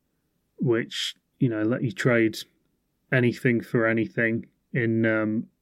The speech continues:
you know, with a merchant or pretty much any character, right? You can choose to barter with almost anyone. Um, but, uh, it's also the same menu that's used for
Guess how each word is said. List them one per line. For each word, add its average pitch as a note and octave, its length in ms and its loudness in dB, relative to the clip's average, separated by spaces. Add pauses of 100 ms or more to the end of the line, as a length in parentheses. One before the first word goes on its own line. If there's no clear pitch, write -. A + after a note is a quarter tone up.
(320)
you C3 140 0
know, A2 200 -2
with A#2 240 -2
a A#2+ 80 0
merchant A#2+ 480 0
or A2 140 -6 (400)
pretty A3 140 8
much B2+ 180 2
any D#3 180 6
character, A#2+ 380 0
right? A2 200 0
You C#3 60 -2
can C3 120 2
choose B2+ 220 2
to - 100 -2
barter A2+ 280 -2
with G#2+ 140 0
almost G#2+ 420 -4
anyone. G#2+ 460 -2 (640)
Um, A2+ 460 4 (400)
but, A#2 220 2
uh, A#2 360 4
it's B2+ 220 0
also B2+ 320 2
the A#2 100 0
same A#2 460 2
menu A2 360 0
that's - 260 -8
used G#2+ 280 -2
for G#2 220 -2